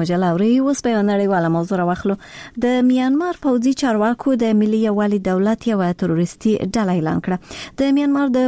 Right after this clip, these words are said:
پوځ په اعلامیه کې چې له دولتي ټلویزیون څخه خپره سوه، د ملي یووالي دولت او نورې مخالفې ډلې د بمي چاودنو، اور اچونو او وژنو مسؤل بلل سوي دي.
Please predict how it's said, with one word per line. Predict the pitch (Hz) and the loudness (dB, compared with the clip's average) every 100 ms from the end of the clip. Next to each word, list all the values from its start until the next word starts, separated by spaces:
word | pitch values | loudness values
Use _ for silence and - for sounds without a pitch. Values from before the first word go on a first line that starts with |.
| 254 | 0
پوځ | 240 226 240 | -2 -2 -2
په | |
اعلامیه | 202 190 202 202 | 0 0 0 -2
کې | 214 | -2
چې | - 202 | -2 0
له | 196 | 0
دولتي | 185 180 180 202 | 0 0 -2 -2
ټلویزیون | 196 175 214 254 | -2 0 0 0
څخه | - 233 | -2 -6
خپره | - 202 214 | -2 -2 -2
سوه، | 202 190 185 | 0 0 0
د | 190 185 | 0 0
ملي | 190 196 196 | 0 2 2
یووالي | 180 175 170 165 | 2 0 0 -2
دولت | 170 214 294 - - - 208 | 0 0 -2 -6 -16 -4 0
او | 214 | 2
نورې | 277 339 208 | 2 2 0
مخالفې | - 180 - 185 | -2 -4 -4 -2
ډلې | 240 269 220 202 | 0 0 0 0
د | 202 180 | 0 0
بمي | 175 185 185 - | 0 0 -2 -4
چاودنو، | 170 170 277 285 285 - - | -4 0 2 2 -2 -12 -6
اور | 190 185 170 | -2 0 -2
اچونو | 185 233 320 311 | 0 0 2 0
او | 294 | 0
وژنو | 262 254 254 - 202 | 2 2 2 2 0
مسؤل | 202 - 214 185 | -2 0 0 0
بلل | 165 175 175 | 0 0 -2
سوي | 170 | -4
دي. | - | -4